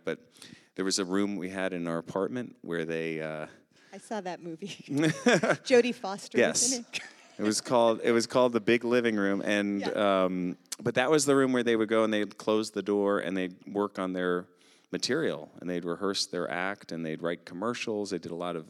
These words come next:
Speaker 1: radio commercials, and they, that was where their creative process was happening, right in this apartment. After a while, they got, ended up getting an,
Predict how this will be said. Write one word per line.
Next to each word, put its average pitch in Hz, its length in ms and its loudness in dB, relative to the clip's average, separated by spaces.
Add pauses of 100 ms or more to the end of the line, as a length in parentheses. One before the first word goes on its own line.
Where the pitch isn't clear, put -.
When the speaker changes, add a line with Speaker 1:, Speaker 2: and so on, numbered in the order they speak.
(100)
Speaker 1:
radio 104 260 -2
commercials, 98 540 -8
and 82 100 -6 (320)
they, 98 120 2 (160)
that 127 180 0
was 117 160 -2
where 110 160 -2
their 101 180 0
creative 104 500 -6
process 98 480 0
was 82 120 -6
happening, 87 420 -6
right 90 180 -4
in 87 120 -8
this 87 160 -6
apartment. 82 440 -6
After 107 320 -6
a 95 60 0
while, 92 160 2
they 85 80 -2
got, 85 180 -4
ended 92 160 -4
up 85 120 -8
getting 87 200 -6
an, 85 140 -10